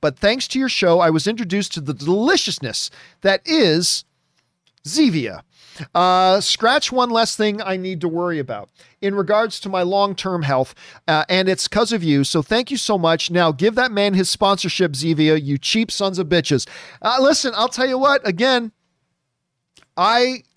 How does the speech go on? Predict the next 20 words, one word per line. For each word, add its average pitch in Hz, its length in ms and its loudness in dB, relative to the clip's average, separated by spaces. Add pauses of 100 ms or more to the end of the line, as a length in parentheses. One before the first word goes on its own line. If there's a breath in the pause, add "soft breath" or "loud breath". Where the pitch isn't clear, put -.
(260)
I 196 180 2
started 240 420 0
off 170 340 2
doing 196 280 -2
the 196 60 -2
movie 185 280 0
blog, 107 420 -6 (720)
drinking 196 540 -4
two 175 640 0 (280)
two-liter 208 680 0 (160)
bottles 180 360 0
of 180 140 -8
Coke 139 400 -2 (160)
per 143 140 -4
day. 101 380 -8 (920)
Those 160 200 0
are 147 40 -12
the 151 80 -4
big 151 260 -4
bottles. 113 500 -6